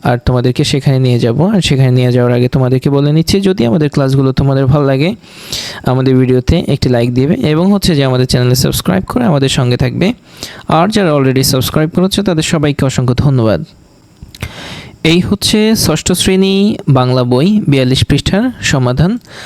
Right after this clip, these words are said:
তো প্রথমত, একদম প্রথমে প্রথম শব্দ যেটা, সেটা হচ্ছে যে মাথা।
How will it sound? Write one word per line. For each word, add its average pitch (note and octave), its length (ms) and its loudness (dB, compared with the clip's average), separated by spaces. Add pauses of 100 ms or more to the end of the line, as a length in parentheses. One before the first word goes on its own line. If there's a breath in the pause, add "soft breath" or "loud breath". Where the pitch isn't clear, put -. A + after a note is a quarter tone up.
(380 loud breath)
তো E3+ 80 2
প্রথমত, G3+ 540 0
একদম D#3+ 440 0
প্রথমে F#3+ 400 2
প্রথম F3+ 320 0
শব্দ D3+ 300 0
যেটা, C3 300 0
সেটা D3+ 260 -2
হচ্ছে D3 200 0
যে C#3+ 60 2
মাথা। C3+ 480 0